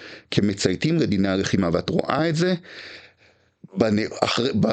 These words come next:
בנאומים של האנשים בצד שלנו. בהתחלה דיברו על "אנחנו צריכים לציית את דיני הלחימה", ואז הציבור הישראלי התקומם, אז הפוליטיקאים שלנו שתקו על זה. מתי זה מתחיל להופיע מחדש? ביום שביידן נוחת כאן. ביום שביידן נוחת כאן, נותן,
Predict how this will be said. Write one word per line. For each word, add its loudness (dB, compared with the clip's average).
בנאומים 2
של 0
האנשים 0
בצד 0
שלנו. 2
בהתחלה 0
דיברו 2
על 2
"אנחנו 0
צריכים 0
לציית 0
את 2
דיני 0
הלחימה", 0
ואז 2
הציבור 0
הישראלי 0
התקומם, 0
אז -2
הפוליטיקאים -2
שלנו 2
שתקו 0
על 2
זה. 0
מתי 0
זה 2
מתחיל 2
להופיע 2
מחדש? 0
ביום 2
שביידן 2
נוחת 0
כאן. -2
ביום 0
שביידן 2
נוחת 0
כאן, 2
נותן, 2